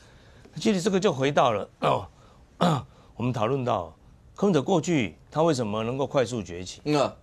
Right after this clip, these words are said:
Speaker 1: 因为他不一样。
Speaker 2: 嗯。
Speaker 1: 他直接把政治人物过去的一些不好的，他通通点出来。
Speaker 2: 嗯。
Speaker 1: 例如跟财团的关系。
Speaker 2: 啊哈。
Speaker 1: 他说刀叉吃人肉。
Speaker 2: 嗯。
Speaker 1: 啊，他那怎么去处理跟财团关系？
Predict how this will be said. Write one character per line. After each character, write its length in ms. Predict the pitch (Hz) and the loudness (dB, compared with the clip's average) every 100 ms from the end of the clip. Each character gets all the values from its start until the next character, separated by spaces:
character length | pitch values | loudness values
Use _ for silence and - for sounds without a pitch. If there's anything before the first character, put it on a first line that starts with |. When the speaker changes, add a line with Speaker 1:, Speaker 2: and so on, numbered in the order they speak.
| - - | -20 -14
Speaker 1:
因 100 | 196 | -8
为 60 | 120 | -6
他 60 | 123 | -6
不 240 | 131 104 | -8 -10
一 80 | 87 | -8
样。 160 | 87 - - - | -10 -12 -20 -16
Speaker 2:
嗯。 180 | 85 78 - - - - - - | -14 -14 -16 -20 -20 -20 -20 -16
Speaker 1:
他 80 | 123 | -14
直 200 | - 117 | -10 -8
接 300 | 117 135 135 - | -4 -4 -6 -6
把 220 | 101 95 - - - - - - - | -6 -6 -8 -20 -20 -20 -20 -20 -8
政 140 | 160 139 | -2 0
治 80 | 143 | 0
人 160 | 113 | 0
物 240 | 139 110 87 - - - - - | -4 -6 -10 -20 -20 -20 -20 -4
过 120 | - 135 | 0 2
去 140 | 131 | 2
的 120 | 113 | 0
一 80 | 135 | -2
些 360 | 117 123 127 135 - - - | 0 2 2 0 -14 -8 0
不 100 | 139 | 0
好 140 | 92 | 0
的， 200 | 90 90 - | -6 -8 -8
他 100 | 127 | -8
通 180 | 120 123 | -4 -4
通 80 | 120 | -6
点 180 | 87 82 | -10 -10
出 160 | 95 | -10
来。 100 | 85 - | -8 -8
Speaker 2:
嗯。 220 | 104 78 - | -8 -8 -4
Speaker 1:
例 100 | 139 | -2
如 140 | 104 | -2
跟 160 | 98 120 | -2 -4
财 160 | 104 107 | -4 -6
团 140 | 87 | -8
的 80 | 85 | -12
关 200 | 90 85 | -12 -8
系。 100 | 95 | -4
Speaker 2:
啊 60 | |
哈。 240 | 107 147 - - - - | 2 2 2 -4 -20 -14
Speaker 1:
他 120 | 107 | -10
说 120 | 113 117 | -10 -8
刀 160 | 110 117 | -6 -4
叉 220 | - 117 | -4 -4
吃 180 | - 107 | -6 -10
人 160 | 90 | -10
肉。 140 | 92 85 | -12 -12
Speaker 2:
嗯。 180 | 101 82 - - - | -12 -12 -14 -20 -18
Speaker 1:
啊， 100 | 90 | -10
他 100 | 127 | -4
那 140 | 143 156 | -2 -2
怎 180 | - 117 | -4 -6
么 220 | 110 123 | -2 0
去 140 | 151 | 0
处 220 | 139 117 | -2 -4
理 160 | 123 90 - - | -4 -8 -14 -8
跟 140 | 131 | -6
财 140 | 120 107 | -4 -6
团 160 | 101 | -6
关 160 | 90 92 | -8 -12
系？ 200 | - | -12